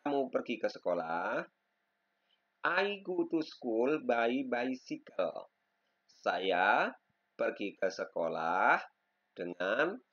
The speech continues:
sepeda, karena gambarnya sepeda. Udah paham ya? Bagus. Kita lanjutkan. Nah, ini karena tidak ada apa-apa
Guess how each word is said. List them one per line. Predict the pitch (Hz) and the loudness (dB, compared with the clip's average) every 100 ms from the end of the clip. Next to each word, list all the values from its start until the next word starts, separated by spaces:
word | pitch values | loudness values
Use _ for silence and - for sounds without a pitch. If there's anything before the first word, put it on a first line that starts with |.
| _ _ | _ _
sepeda, | - - 160 165 170 170 147 101 82 - | -18 -2 0 0 4 8 10 8 4 -4
karena | 92 110 - | -4 -4 -4
gambarnya | - 92 90 92 101 123 170 - _ _ | -4 -2 -2 -2 -2 -2 -4 -10 _ _
sepeda. | _ - - 87 82 85 80 78 76 73 71 - _ _ _ | _ -20 -6 -6 -4 -4 -2 -2 -4 -6 -10 -14 _ _ _
Udah | - 92 95 | -8 -2 0
paham | - 139 160 | 0 0 2
ya? | 143 180 - - _ _ _ _ _ _ _ _ | 6 6 4 -4 _ _ _ _ _ _ _ _
Bagus. | - 87 85 104 107 98 - - _ _ _ _ _ _ | -2 -2 0 0 2 2 0 -16 _ _ _ _ _ _
Kita | 131 | -6
lanjutkan. | 135 143 139 - - 104 80 76 _ _ _ _ _ _ _ _ _ _ _ _ _ _ _ 185 _ _ _ _ _ _ _ _ _ _ _ _ _ _ - | -2 -2 -4 2 6 6 4 -6 _ _ _ _ _ _ _ _ _ _ _ _ _ _ _ -20 _ _ _ _ _ _ _ _ _ _ _ _ _ _ -4
Nah, | 143 175 170 135 - _ - | 4 8 8 6 0 _ 2
ini | 175 233 | 2 2
karena | - 190 254 | -2 2 2
tidak | 240 202 196 202 | 2 4 6 6
ada | 208 | 4
apa-apa | 220 226 240 | 2 2 2